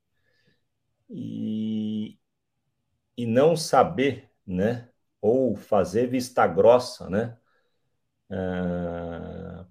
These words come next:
pra inadimplência, né, você jogar isso de lado, porque isso é o que, é um, é um negócio homeopático que pode matar o seu negócio. "Ah, Luiz, mas você não falou do lucro, né? Não saber o lucro." Mas o lucro é o resultado da despesa e receita, né? Tem o lucro. Então,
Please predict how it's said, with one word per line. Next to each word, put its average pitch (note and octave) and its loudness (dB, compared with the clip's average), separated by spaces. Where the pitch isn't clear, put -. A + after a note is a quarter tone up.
pra G#2+ 4
inadimplência, G#2+ -2
né, E2+ -8
você F#2+ -6
jogar G2 4
isso G2+ -2
de G#2+ 0
lado, E2 4
porque - -12
isso F2+ -4
é G2 6
o F#2+ 2
que, - -12
é F#2+ 0
um, F#2+ -2
é G2 0
um G2+ 2
negócio G2+ 4
homeopático G2+ 2
que - -12
pode G#2 4
matar G#2 0
o G2+ 4
seu A2 -4
negócio. G2+ -2
"Ah, C#3+ -2
Luiz, C3+ 6
mas C3+ 4
você - 6
não D3 6
falou D3 10
do D#3+ 4
lucro, C3+ 2
né? A2 4
Não G#2+ 2
saber G#2 4
o - 8
lucro." G2 2
Mas G#2+ 0
o A#2+ 0
lucro C#3+ 6
é D#3 12
o - 10
resultado C#3+ 6
da C3+ 12
despesa C3+ 4
e C3+ -2
receita, C3+ 4
né? D3+ 4
Tem F3+ -4
o - -2
lucro. E3+ 2
Então, D#3 6